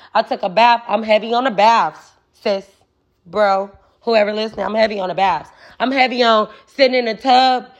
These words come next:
smoking a blunt and talking to myself. You can call me crazy if you want to,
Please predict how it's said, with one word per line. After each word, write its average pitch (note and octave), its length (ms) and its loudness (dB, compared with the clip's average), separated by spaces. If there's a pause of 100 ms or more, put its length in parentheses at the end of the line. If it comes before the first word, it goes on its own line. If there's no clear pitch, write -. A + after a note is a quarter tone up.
(160)
smoking A#3 400 -2
a G#3 80 0
blunt G#3+ 380 -2
and F#3+ 140 -6
talking A#3+ 320 -4
to A3+ 120 -8
myself. F3+ 540 -4 (200)
You A#3+ 140 -6
can D4+ 140 -4
call D4+ 180 4
me C4+ 140 -12
crazy C4 320 0
if A#3+ 120 -10
you G#3 100 -8
want A#3+ 300 2
to, F3+ 200 -6